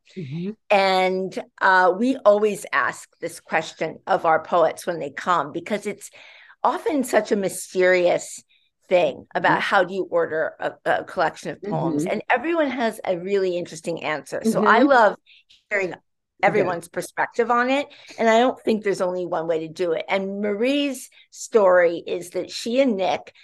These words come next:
Speaker 2: spent a very long time ordering her Magdalene manuscript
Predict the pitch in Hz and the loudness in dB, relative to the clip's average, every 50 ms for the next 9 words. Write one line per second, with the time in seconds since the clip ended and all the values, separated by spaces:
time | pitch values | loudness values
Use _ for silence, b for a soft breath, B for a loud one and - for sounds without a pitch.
0 | b _ - - - - - 208 185 - - 180 160 160 202 202 214 226 254 262 | b _ -18 -18 -8 -2 2 2 2 2 0 -4 -2 2 2 4 6 6 6 6
1 | 247 233 214 208 202 - - - 160 147 - 139 143 - - - 196 196 196 208 | 4 2 0 -2 -4 -6 -6 -4 -4 -2 -2 -4 -6 -8 -2 0 2 2 4 4
2 | 233 240 240 240 240 240 240 - 214 196 190 196 - - 196 185 180 185 190 196 | 4 2 2 0 -2 -4 -4 -2 0 2 2 2 0 0 0 0 0 -2 -4 -6
3 | 196 180 175 165 156 160 156 B B B B B B B - 202 196 165 170 185 | -6 -6 -4 -6 -6 -8 -10 B B B B B B B -2 0 2 2 2 0
4 | 190 185 185 - - - - - 156 - - - | -2 -6 -8 -8 -4 -2 -2 -2 -2 -4 -8 -12